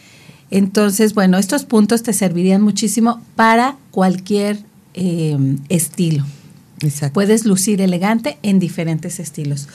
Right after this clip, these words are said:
Speaker 1: Otro punto que, que, que, que nos falta comentar y que es muy importante es, para lucir elegante necesitas cuidar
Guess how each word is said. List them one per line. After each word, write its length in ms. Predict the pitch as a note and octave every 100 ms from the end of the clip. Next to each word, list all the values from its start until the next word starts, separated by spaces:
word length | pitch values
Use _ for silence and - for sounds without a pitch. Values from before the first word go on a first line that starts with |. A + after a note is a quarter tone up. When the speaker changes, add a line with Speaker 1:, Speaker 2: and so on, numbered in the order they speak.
| - - -
Speaker 1:
Otro 340 | C4+ C#4 F#4
punto 400 | - A#3+ A3+ A#3
que, 160 | A3+ F#3+
que, 300 | - F#3+ F#3
que, 920 | - F#3+ G3 F#3 F3+ F3+ F3+ F3+ F#3+ - F#3
que 100 | G3
nos 200 | G3+ F#3+
falta 320 | G#3 G#3 C4+
comentar 560 | B3+ F#3+ E3 D#3+ F3+ F#3
y 60 |
que 120 | F#3+ G3
es 180 | G3 A#3
muy 400 | A#3 B3+ C#4 D4
importante 840 | D4 A3 F#3 - E3+ E3 F3 F#3 F#3+ - - -
es, 400 | G#3 G#3+ - - - - - _ _
para 260 | - A#3+ B3
lucir 680 | B3+ B3+ B3 - C#4 C#4+ - -
elegante 800 | A3+ A3+ F#3+ F#3 F3+ F3+ F#3 G3+
necesitas 720 | G3 F#3+ F#3 A3 G3 A#3 A#3
cuidar 480 | G3+ E3+ F3 F#3+